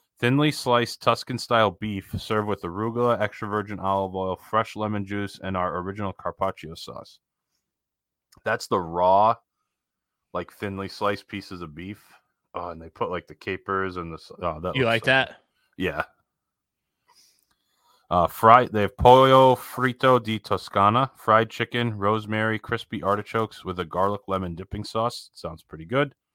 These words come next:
Speaker 1: Uh, jumbo shrimp cocktail, calamari, uh, mussels with spicy garlic white wine sauce or spicy fra diavolo.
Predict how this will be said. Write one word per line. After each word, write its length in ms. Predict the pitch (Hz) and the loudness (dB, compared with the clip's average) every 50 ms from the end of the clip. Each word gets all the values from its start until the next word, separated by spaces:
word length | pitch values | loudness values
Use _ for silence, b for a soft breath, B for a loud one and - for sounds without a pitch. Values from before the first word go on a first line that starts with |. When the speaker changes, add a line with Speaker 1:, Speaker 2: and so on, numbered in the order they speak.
| _ _ _ _ _ _ _ _ _ _ _ _ _ _ _ _ _ _ - | _ _ _ _ _ _ _ _ _ _ _ _ _ _ _ _ _ _ -2
Speaker 1:
Uh, 220 | 90 95 95 90 | 2 4 4 2
jumbo 380 | 85 80 107 107 107 104 107 101 | 2 0 -2 -2 0 0 -2 -4
shrimp 260 | - - 117 98 - | -4 -6 -6 -6 0
cocktail, 680 | - 151 151 165 - - - 135 135 135 131 131 123 - _ _ _ _ _ _ _ _ _ _ _ _ _ _ | 4 6 6 6 6 2 -2 -2 0 0 -2 -2 -4 -8 _ _ _ _ _ _ _ _ _ _ _ _ _ _
calamari, 840 | - - 92 87 85 82 92 107 123 127 127 127 127 131 131 127 123 _ _ _ _ _ _ _ _ _ _ _ _ _ _ _ _ _ _ _ _ _ _ - | 0 2 2 2 2 2 2 4 4 4 4 4 2 0 -4 -8 -10 _ _ _ _ _ _ _ _ _ _ _ _ _ _ _ _ _ _ _ _ _ _ -10
uh, 140 | - 85 85 | -8 -6 -6
mussels 560 | 87 92 101 113 117 - - 135 131 123 - | -4 -2 0 0 0 2 0 -2 -2 -2 -2
with 120 | 101 92 | -4 -6
spicy 500 | - - - - 107 110 113 - - 120 | -6 -6 -2 0 0 0 0 -4 -6 -6
garlic 360 | 95 101 101 101 110 113 107 - | -4 0 2 2 2 0 -2 -4
white 260 | 87 87 104 107 101 82 | -4 -2 -2 -2 -4 -6
wine 320 | 87 90 92 95 101 107 | -6 -4 -4 -2 -4 -4
sauce 420 | - - 117 110 117 123 - - - - | -4 -2 0 0 0 0 -2 -6 -10 -6
or 240 | 98 101 101 95 | -4 -2 -2 -2
spicy 500 | - - - - 98 101 98 - - 104 | -4 -4 -6 -4 -4 -4 -4 -4 -8 -10
fra 320 | 95 - - 101 95 98 98 | -8 -4 0 2 2 2 2
diavolo. 720 | 92 92 92 92 87 90 92 101 107 117 123 131 127 123 | 0 -4 -4 -4 -2 -2 -2 0 0 0 0 -2 -4 -6